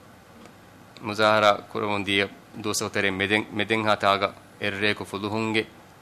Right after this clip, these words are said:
ಆಫೀಸರ್ ಆದಾಗೆ, ಆ, ಆದಾಗೆ ಅನ್ನು ದೆನ್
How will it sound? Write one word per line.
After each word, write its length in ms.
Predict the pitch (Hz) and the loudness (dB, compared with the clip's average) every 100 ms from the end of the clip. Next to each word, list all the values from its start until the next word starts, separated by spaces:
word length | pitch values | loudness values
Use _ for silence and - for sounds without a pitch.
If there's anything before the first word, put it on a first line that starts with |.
| - | -10
ಆಫೀಸರ್ 360 | - 104 98 92 - 98 | -6 -2 -2 -4 -8 0
ಆದಾಗೆ, 400 | 101 101 98 95 | 2 2 0 -2
ಆ, 260 | - - - - - - | -12 -12 -12 -12 -14 -4
ಆದಾಗೆ 360 | 101 98 98 98 | -2 0 -2 -2
ಅನ್ನು 200 | 98 | -4
ದೆನ್ 120 | 92 | -6